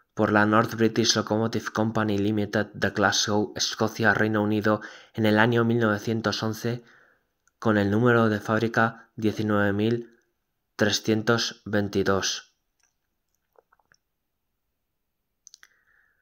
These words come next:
Estas dos máquinas Mallet, de tender separado,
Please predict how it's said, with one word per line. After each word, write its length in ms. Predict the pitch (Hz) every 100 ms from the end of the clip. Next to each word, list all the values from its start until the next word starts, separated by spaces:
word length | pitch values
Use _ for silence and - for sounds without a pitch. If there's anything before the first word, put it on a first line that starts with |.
| _ _ _ _ _ _ _ _ _ -
Estas 340 | 113 135 123
dos 240 | 131 120 127
máquinas 540 | 117 120 113 101 -
Mallet, 500 | 120 107 104 - - _ _ _ _
de 100 | 107
tender 360 | 104 120 120 110
separado, 760 | - 107 107 107 107 104 104